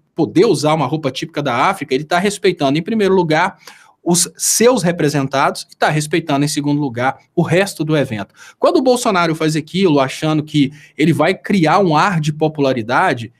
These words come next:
ele não pode criar um ar de popularidade dentro das pessoas, da cabeça das pessoas sensatas,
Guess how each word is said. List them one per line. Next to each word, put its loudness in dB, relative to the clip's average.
ele 4
não 6
pode 2
criar 0
um 0
ar 2
de -6
popularidade -2
dentro -4
das -6
pessoas, -2
da 2
cabeça -4
das -6
pessoas -4
sensatas, -2